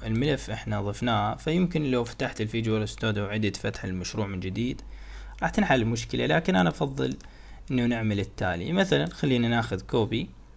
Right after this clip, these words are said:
لهذا الملف، خلينا أفتح الم-،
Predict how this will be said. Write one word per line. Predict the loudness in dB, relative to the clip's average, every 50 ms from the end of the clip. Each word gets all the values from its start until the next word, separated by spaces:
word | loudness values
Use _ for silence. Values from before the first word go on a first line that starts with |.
| -20 -20 -20 -20 -20 -20 -20 -16 -12 -12 -12 -12 -12 -12 -6
لهذا | -2 0 2 2 2 2 2 0
الملف، | 0 0 0 0 0 -2 -4 -6 -12 -12 -12 -14 -16 -12
خلينا | -6 0 2 2 4 4 2 2
أفتح | 0 -2 -2 -4 -4 -2 -2
الم-، | -2 -2 -2 -2 -4